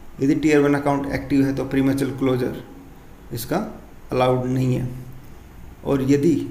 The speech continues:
आप अपना tier one account close करा देते हैं तो tier टू account जो आपका है वो automatic closed हो जाएगा और आपका जो value है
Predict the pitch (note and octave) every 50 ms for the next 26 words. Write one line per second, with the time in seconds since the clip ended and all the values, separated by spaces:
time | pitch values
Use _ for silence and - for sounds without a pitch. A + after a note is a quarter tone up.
0 | - - - - - - - - - - - C3 C#3+ C#3+ C#3+ - C#3+ C#3+ C3+ B2
1 | - - - - - - - - C#3+ D3 D#3 D#3+ D#3+ D3+ D3 D3+ D3 C#3 C3+ C#3
2 | C3+ C3+ B2+ B2 - C3 C3+ C3+ C3+ C3+ C3+ C3+ C3 A#2+ A2+ A2+ A2+ - - -
3 | - - - - - - - - B2+ A2+ - - D#3 D#3 E3 D#3+ E3 D#3+ E3 D3+
4 | C3 C#3 C#3 C#3 C3+ C3 C3 C3 C3 - C3+ C3 A2+ A#2 B2 B2+ A#2 - - -
5 | - - - - - - - - - C3+ C#3 C3+ C#3+ C#3 C3+ C3 C3+ E3 F3 -
6 | - - - C3+ C3+ C3+ B2 A#2+ A2+ A#2+ A#2+ B2+ B2+ B2+ C3 E3+ G#3+ - - -
7 | C#3+ C3 C3 C3 C3 - C3 B2 C3 B2+ B2 B2+ C3 C#3 C#3+ D#3 D3 A#2 A2+ A2
8 | G#2+